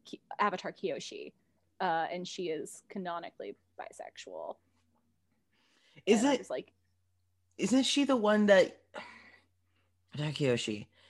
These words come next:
Speaker 2: She's, like, the one, like, the really badass one, right? Who
Speaker 1: Yep, yep.
Speaker 2: killed,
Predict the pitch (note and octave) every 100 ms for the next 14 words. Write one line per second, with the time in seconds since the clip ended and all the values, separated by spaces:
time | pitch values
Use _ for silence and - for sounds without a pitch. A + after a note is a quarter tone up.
0 | _ _ _ - B3+ C#4 E4+ - F#3 E3
1 | F3+ E3+ C#3+ C3 B2 C#3+ G3+ A#2+ - C#3+
2 | C#3+ C#3+ B2+ B2+ B2+ C#3 B2+ B2 B2+ C3+
3 | C#3+ C#3+ - D3+ D3 C#3+ C#3+ C#3 C4+ -
4 | A#3 C4 F3